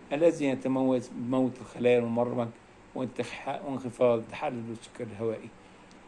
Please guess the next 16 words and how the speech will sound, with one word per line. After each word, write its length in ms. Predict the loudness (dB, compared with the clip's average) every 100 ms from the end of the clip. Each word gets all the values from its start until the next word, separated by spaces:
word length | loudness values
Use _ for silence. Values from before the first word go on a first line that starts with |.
| -20 -20 -4
آه، 1160 | 2 6 6 6 4 2 0 -2 -4 -6 -8 -8
احنا 340 | -6 -2 2
هنا 280 | 4 2 0 -4
م-، 1400 | -10 -10 -12 -12 -12 -12 -12 -12 -12 -14 -14 -16 -6 0
لم 180 | 2 2
نذكر 320 | 0 0 -2 -4 -18 -20 -20 -10
الفوائد 680 | -6 -4 -4 4 8 8 6 0 -6
الكاملة 720 | -6 0 4 4 4 4 4 2 -16 -20 -20 -18 -8
ل-، 300 | 0 2 2 0
آه، 1080 | 0 2 2 0 -2 -2 -4 -4 -6 -6
الصيام 480 | -8 -2 6 6 6 -2 -10 -20 -20 -20 -12 -4
و-، 280 | 0 2 0
آه، 1600 | -2 -4 0 0 0 -2 -4 -6 -6 -8 -8 -10 -10 -10 -10 -4
لعلاج، 460 | 0 4 6 6 4 -8 -20 -20 -20 -10
آه، 240 | -6 -6 -6
و-، 140 | -6